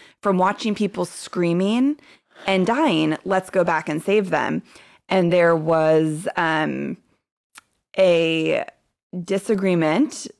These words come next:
between, like, basically half of the passengers said, "If we go back, they are going to trample us and they are going to,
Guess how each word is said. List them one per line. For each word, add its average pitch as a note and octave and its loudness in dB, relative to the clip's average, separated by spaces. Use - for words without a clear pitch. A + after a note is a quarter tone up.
between, E3+ -2
like, D#3+ -4
basically E3+ -4
half - -8
of - -14
the - -8
passengers F#3 -8
said, E3 -4
"If E3 -12
we F3 -2
go A3 -2
back, G#3 -2
they F3 0
are E3+ 0
going F3 -2
to - -8
trample - -4
us - -8
and D#3+ -4
they D3+ 0
are E3 0
going D#3+ -4
to, D#3 -6